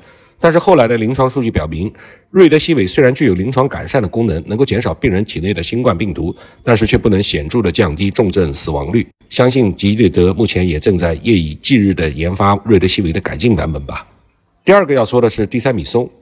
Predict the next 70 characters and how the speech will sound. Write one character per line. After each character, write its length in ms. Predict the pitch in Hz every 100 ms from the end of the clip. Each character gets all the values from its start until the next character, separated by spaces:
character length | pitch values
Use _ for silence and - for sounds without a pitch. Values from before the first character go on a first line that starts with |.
| _ _ _ _
地 140 | 180
塞 160 | 143 165
米 140 | 113
松 200 | 87 143
这 140 | 143 113
个 80 |
药 100 | 107
名 200 | 101 92
很 160 | 98 85
多 140 | 87
人 120 | 95 98
并 120 | 104
不 120 | 98
陌 160 | 110 80
生， 220 | 98 90
这 120 | - 123
是 100 | 135
一 80 |
九 140 | 156 -
五 160 | 107
七 160 | 80 151
年 140 | 117
就 120 | 101 98
人 160 | 85
工 160 | 95 107
合 200 | - 98
成 120 | 98
出 140 | 98
来 100 | 92
的 120 | 82 90
一 80 |
种 200 | 92 78 71
皮 180 | 113
质 160 | - 143
类 160 | 143 117
固 120 | 101
醇， 300 | - 76 98 _ _
也 200 | 90 80
就 140 | 76
是 120 | 104 92
激 200 | - 135
素 180 | 131 107
类 120 | 80
的 80 | 76
药 160 | 85
物。 180 | 78 78 - _ _ _ _
有 100 | 113
些 140 | 120 165
皮 180 | -
肤 160 | 160 180
病 180 | 175 107
也 100 | 95
会 140 | 104 131
外 200 | 156 151
用 220 | 104 85
这 100 | 104
种 140 | 82
药。 180 | 87 76 - - _ _
在 160 | -
剂 140 | 143 185
型 200 | 104 104
上， 220 | 127 90
对 140 | 127
于 80 | 110
新 180 | 113 147
冠 140 | 147
病 120 | 131 110
毒 80 |
而 200 | 104 87
言， 200 | 87 80